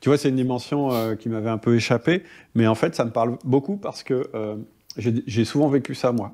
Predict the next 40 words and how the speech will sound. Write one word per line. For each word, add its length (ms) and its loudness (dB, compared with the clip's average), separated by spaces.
Quand 240 -6
on, 260 -2
quand, 300 -4
euh, 640 0
voilà, 240 0
dans 180 -6
une 200 0
de 80 4
mes 120 4
entreprises, 480 0
on 60 4
vendait 260 0
des, 480 -2
des 160 2
grosses 380 2
machines, 540 -8
et 140 -6
parfois, 420 0
bah, 260 -2
au 80 -2
moment 260 -4
de 60 -6
payer, 480 4
euh, 720 0
le, 280 -4
le, 580 -2
le 140 -2
client, 500 2
euh, 500 -2
veut 160 0
pas 140 -2
payer 380 0
pour, 320 -4
euh, 180 -4
une 100 0
raison 280 0
qu'il 180 2
évoque. 400 2
Mais, 380 2
euh, 200 0